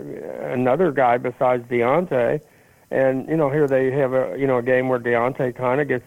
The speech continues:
taken out of the game with one reception, and yet it, it doesn't show up with the, the way Michael, you know, and Tyler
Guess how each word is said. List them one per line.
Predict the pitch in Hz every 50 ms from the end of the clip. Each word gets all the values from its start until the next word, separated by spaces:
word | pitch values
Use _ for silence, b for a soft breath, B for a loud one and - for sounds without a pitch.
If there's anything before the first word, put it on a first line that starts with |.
| -
taken | - 135 131 127 - 120
out | 123 127 123 123
of | 120
the | 120
game | 117 123 131 151 156 156 143 139 135 _ B B B B B B B B B B
with | - 127 120
one | 127 131 131 131 131
reception, | 127 123 120 - - 165 185 185 - - 135 123 127 139 - -
and | 131 135 131 131 135
yet | 135 131 131
it, | 131 131 104 143 139 139 - -
it | 147 139 135 127
doesn't | - 139 131 131 143 135 123 -
show | - 135 123 123
up | 139 170 185 180 -
with | 147 135 131 - _
the, | - 135 127 123 123 - - 139
the | 135
way | 135 131 127
Michael, | 127 131 131 127 135 - 143 131 131 139 131 - - 139 135 -
you | - 147
know, | 139 131 123
and | 123 127
Tyler | - 135 135 139 151 165 160 143 131 117